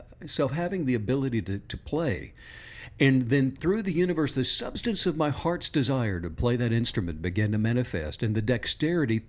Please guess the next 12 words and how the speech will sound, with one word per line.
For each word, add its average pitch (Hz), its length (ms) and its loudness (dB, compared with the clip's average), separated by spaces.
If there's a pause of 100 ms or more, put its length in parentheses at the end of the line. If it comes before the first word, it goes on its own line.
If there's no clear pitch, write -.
through 175 360 0
the 170 120 2
rehearsal 131 640 0
and 120 280 -2
unbecoming 175 840 0 (320)
the 117 120 2
rigidity 147 720 4
of 120 540 2
my 101 540 2
inability 165 680 2
to, 123 120 -2 (180)
to 110 280 2